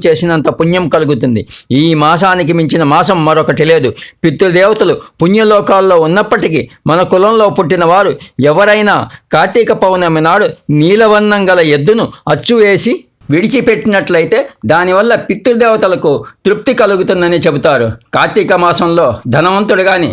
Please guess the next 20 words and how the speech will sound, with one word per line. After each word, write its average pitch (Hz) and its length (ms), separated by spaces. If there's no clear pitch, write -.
బీదవాడు 180 520
గాని, 170 240
పిసినారి 196 480
గాని 180 260
వృషోత్సర్గం 190 800
చేయకపోయినట్లయితే 185 1120
వాడు 160 220
యమాగ్ని 180 540
వల్ల 170 320
అంధతమస్సు 190 720
అనే 165 200
నరకం 165 380
పొందుతాడు. 147 520
ప్రతి 165 240
సంవత్సరం 170 580
పిండదానం 175 560
వల్ల, 175 280
గయాశ్రాద్ధం 185 720
వల్ల, 165 320
ప్రత్యాబ్దిక 180 840